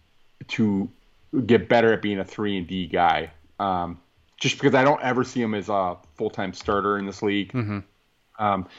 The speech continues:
Speaker 1: and that's the direction the league's going in terms of who they pay. They're paying three and, three and D guys, and he has the ability and the talent to be that. Um, you know, and like we just both kinda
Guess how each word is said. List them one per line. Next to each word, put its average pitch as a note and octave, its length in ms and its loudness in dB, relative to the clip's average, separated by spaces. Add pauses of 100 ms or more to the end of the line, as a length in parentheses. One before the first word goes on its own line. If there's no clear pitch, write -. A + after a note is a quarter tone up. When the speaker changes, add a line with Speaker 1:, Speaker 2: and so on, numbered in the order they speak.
(380)
Speaker 1:
and G#2 440 2
that's A2+ 340 -2
the G#2 240 2
direction G2+ 680 -4 (460)
the G#2+ 80 -8
league's G2 320 -4
going G#2 220 2
in F#2 80 -4
terms G2+ 200 -6
of F#2+ 120 -2
who C#3+ 200 4
they A#2+ 140 6
pay. F#2+ 360 0
They're G2+ 140 -2
paying A2 400 -2
three G#2 280 -6
and, F2+ 200 -8 (160)
three A2+ 240 -2
and F#2+ 80 0
D F#2+ 120 0
guys, G2+ 200 2
and F#2 100 -4
he B2 100 6
has C#3+ 140 6
the G#2+ 120 2
ability F#2 1000 0 (520)
and G2+ 80 -6
the G2+ 40 -2
talent F#3 420 0
to - 60 -16
be C#3 300 -4
that. E2 380 -2 (760)
Um, F#2 460 -2 (560)
you G2+ 140 -2
know, G2 260 0
and G2 440 -2
like G#2+ 200 -4
we G2 100 -2
just F#2 240 -6 (680)
both G2+ 260 2
kinda F#2 320 -2